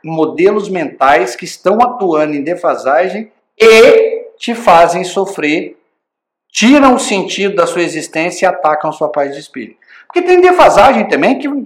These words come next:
não afeta nada a sua vida, mas tem defasagens que são como essas. Aos quarenta e cinco anos, quando eu parei pra, pra fazer uma autocrítica,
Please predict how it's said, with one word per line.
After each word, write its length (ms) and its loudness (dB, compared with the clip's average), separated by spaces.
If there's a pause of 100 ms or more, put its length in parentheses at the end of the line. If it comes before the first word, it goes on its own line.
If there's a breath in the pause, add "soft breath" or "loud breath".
(180)
não 200 -2
afeta 420 2
nada 280 0
a 20 -4
sua 240 -6
vida, 240 -6
mas 180 -4
tem 160 -4
defasagens 800 -4
que 140 -16
são 320 -6
como 320 -2
essas. 400 -2 (340 soft breath)
Aos 180 2
quarenta 460 2
e 80 -4
cinco 400 -4
anos, 400 0 (380 soft breath)
quando 400 2
eu 260 4
parei 540 4
pra, 220 0
pra 260 -2
fazer 260 -2
uma 220 2
autocrítica, 1300 -2